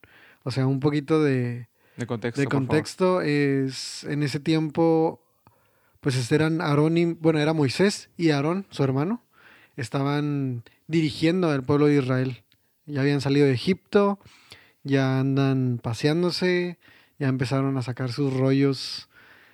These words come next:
Speaker 1: ah, raros que todos traemos, que dicen que el pueblo de Egipto carga con muchos rollos de haber sido esclavo por mucho tiempo.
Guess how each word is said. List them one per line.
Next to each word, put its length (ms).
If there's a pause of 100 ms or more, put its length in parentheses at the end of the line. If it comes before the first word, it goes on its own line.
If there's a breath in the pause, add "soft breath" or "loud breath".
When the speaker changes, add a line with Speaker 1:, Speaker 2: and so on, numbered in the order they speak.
(200 soft breath)
Speaker 1:
ah, 560
raros 420
que 100
todos 260
traemos, 680
que 140
dicen 240
que 80
el 80
pueblo 280
de 60
Egipto 420
carga 300
con 160
muchos 360
rollos 340
de 80
haber 180
sido 400 (380 loud breath)
esclavo 520 (100)
por 140
mucho 220
tiempo. 360